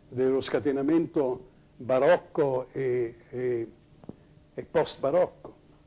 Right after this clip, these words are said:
Ma tutto il resto dell'architettura, per esempio quella, anche quella del Rinascimento, è stata un'architettura fondamentalmente partecipata,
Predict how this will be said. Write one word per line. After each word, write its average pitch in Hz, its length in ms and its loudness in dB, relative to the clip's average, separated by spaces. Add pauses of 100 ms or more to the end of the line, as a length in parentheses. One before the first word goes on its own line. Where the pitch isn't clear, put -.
(520)
Ma 127 140 -8
tutto 226 280 0
il 208 40 2
resto 233 240 4
dell'architettura, 185 720 2
per 127 140 -2
esempio 165 340 2
quella, 185 340 4
anche 214 360 2
quella 185 300 4
del 135 120 0
Rinascimento, 127 840 -4
è 104 40 -8
stata 190 280 0
un'architettura 135 840 -4 (2250)
fondamentalmente 202 840 0
partecipata, 165 840 -6